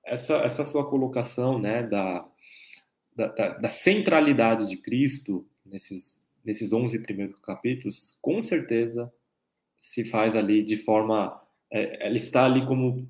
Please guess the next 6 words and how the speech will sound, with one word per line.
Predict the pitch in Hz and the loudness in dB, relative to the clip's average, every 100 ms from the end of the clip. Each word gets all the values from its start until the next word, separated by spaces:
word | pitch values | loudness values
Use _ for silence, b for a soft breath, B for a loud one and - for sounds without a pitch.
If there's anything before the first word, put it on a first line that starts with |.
| - | -16
como | - 123 120 | -8 -4 -2
sombra, | - 127 123 117 98 - - | 0 4 4 4 -2 -8 -14
né? | 92 104 104 95 | -12 -8 -4 -4
Ele | 101 | -4
está | - 110 117 | -4 0 2
ali | 113 107 127 139 | 2 2 2 0